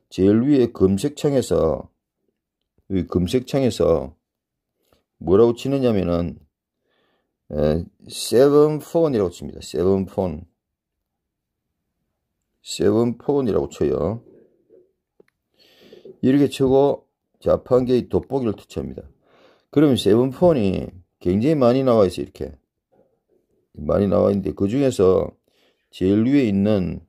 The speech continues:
것을 선택을 하면 됩니다. 제일 위에 세븐폰 배경화면 돼 있죠.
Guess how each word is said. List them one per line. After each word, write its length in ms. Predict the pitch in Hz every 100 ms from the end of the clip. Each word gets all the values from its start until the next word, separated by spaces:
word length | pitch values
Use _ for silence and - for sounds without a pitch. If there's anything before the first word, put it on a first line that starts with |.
| _ _ _ _ _
것을 440 | - 98 120 127 -
선택을 520 | - 80 76 87 87
하면 160 | 78 78
됩니다. 420 | - 73 - - _
제일 300 | - 87 98
위에 360 | 120 117 117 120 _ _ _ _ _ _
세븐폰 640 | - - 98 101 127 123 110
배경화면 540 | 87 107 107 104 101
돼 120 | 92 90
있죠. 360 | 87 76 80